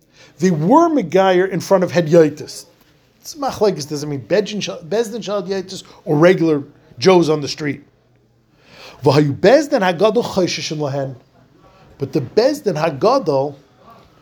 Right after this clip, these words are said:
was, like, iffy on them. Lo deichen oisan, we don't reject them. Achar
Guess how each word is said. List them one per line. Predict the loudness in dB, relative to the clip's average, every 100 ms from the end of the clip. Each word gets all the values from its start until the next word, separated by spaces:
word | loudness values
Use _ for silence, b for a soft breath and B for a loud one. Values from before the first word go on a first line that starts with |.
| _ _ _
was, | 0 2 2 0
like, | -2 -2 -4 -12 _ b b b b _ _ _ _ _ _
iffy | 2 2 2 -8 -8
on | -8
them. | -10 -14 _ B B B
Lo | -4 -2
deichen | 0 2 2 0 0
oisan, | 0 0 0 0 -2 _ _ _ _ _
we | 0
don't | 0 2
reject | -2 0 0 0 2
them. | 4 4 2 -12 _ _ _ _ b b b b b
Achar | 0 2